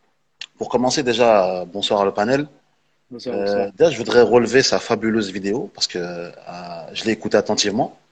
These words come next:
Speaker 1: la vidéo que t'as postée, et franchement, ça m'a étonné, et j'ai eu un petit sentiment qui m'a un peu, j'ai beaucoup aimé, en fait. Pourquoi ? Parce que on vit dans un monde aujourd'hui où les coachs ou les gens qui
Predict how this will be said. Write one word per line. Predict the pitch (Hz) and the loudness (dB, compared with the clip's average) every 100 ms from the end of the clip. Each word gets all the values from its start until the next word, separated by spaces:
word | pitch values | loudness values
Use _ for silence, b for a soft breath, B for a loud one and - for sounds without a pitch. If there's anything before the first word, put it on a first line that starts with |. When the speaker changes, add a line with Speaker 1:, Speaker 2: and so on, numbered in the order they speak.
| _ _ _ _ _ _ _ - | _ _ _ _ _ _ _ -8
Speaker 1:
la | 87 | -6
vidéo | 90 101 | 0 0
que | 104 | 0
t'as | 92 | -2
postée, | 95 - - 202 190 - | -2 -2 2 4 4 0
et | 117 110 107 107 101 98 101 - | -4 0 0 0 0 -2 -6 -12
franchement, | _ 131 - 190 190 | _ -6 -2 0 0
ça | - 113 | 2 2
m'a | 110 | 4
étonné, | 113 120 139 196 190 | 4 2 6 8 8
et | 135 | 8
j'ai | 123 | 4
eu | 127 | 4
un | 120 | 0
petit | - 110 | -2 -4
sentiment | 120 107 - 170 | -4 -4 -4 -6
qui | - | -6
m'a | 117 110 110 110 - _ _ _ _ _ _ 123 | -4 -4 -4 -6 -12 _ _ _ _ _ _ -2
un | |
peu, | 139 - 180 175 175 170 170 165 - | 0 6 8 10 8 6 2 0 -4
j'ai | - | -8
beaucoup | - 151 185 | -8 2 4
aimé, | 135 135 | 6 4
en | 120 | 4
fait. | 113 113 - - | 4 0 0 -4
Pourquoi ? | 135 - 156 226 254 | -4 2 4 4 2
Parce | - 113 | -2 -2
que | - 135 123 - _ _ _ _ _ - | 0 0 -2 -6 _ _ _ _ _ -6
on | 117 | -4
vit | 202 | 0
dans | 185 123 | 2 4
un | 127 | 4
monde | 147 170 | 2 0
aujourd'hui | 117 113 113 123 180 | 0 -2 -4 -4 -4
où | 147 131 - b b _ | -4 -6 -10 b b _
les | 113 123 120 117 110 | -2 0 2 0 -4
coachs | - 127 113 117 113 | -2 0 0 -4 -6
ou | 101 101 | -10 -8
les | 104 | -6
gens | 98 110 | -4 -4
qui | - 101 | -6 -8